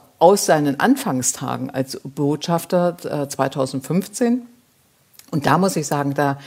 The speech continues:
ist dieser Mann ein wirklich sehr ausnehmend freundlicher, ausnehmend höflicher Mann, der, äh, im, im, im privaten und im persönlichen Kontakt nach wie vor ist. Der hat da schon auch eine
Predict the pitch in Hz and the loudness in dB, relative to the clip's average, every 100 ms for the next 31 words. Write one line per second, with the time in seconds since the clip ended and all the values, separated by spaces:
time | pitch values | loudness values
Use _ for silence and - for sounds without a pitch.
0 | - - 185 - 175 160 147 127 151 170 | -16 -4 -2 -2 -4 0 0 0 0 0
1 | - 151 139 156 165 - - - 165 151 | -2 -2 -2 -4 -8 -10 -20 -12 -6 -2
2 | 160 190 180 - 131 196 233 - - 156 | 4 4 4 2 4 4 4 -2 -4 -4
3 | 131 135 - 147 151 143 131 - 170 202 | -4 -6 -8 -8 -8 -6 -6 -2 2 2
4 | 233 - 160 151 135 165 180 - 151 139 | 2 -2 -4 -4 -4 -2 -2 -4 -4 -2
5 | 131 143 147 - 147 143 147 147 - 151 | 0 2 2 2 0 -2 -2 -6 -6 -6
6 | 139 131 - - - 131 127 139 - 151 | -6 -6 -12 -18 -12 -10 -8 -8 -4 0
7 | 160 214 220 196 185 185 156 147 - 143 | 4 2 0 -4 -4 -4 -6 -6 -6 -6
8 | 139 165 170 160 143 156 143 151 - - | -4 -4 -4 -6 -6 -8 -4 -6 -6 -6
9 | 147 143 - 135 - 190 190 143 - - | -4 -4 -6 -4 2 4 4 0 -4 -8
10 | - - - - 156 139 208 196 180 - | -16 -16 -16 -2 0 2 0 2 -2 2
11 | 190 208 - 165 170 160 139 | 2 2 -2 -4 -4 -4 -4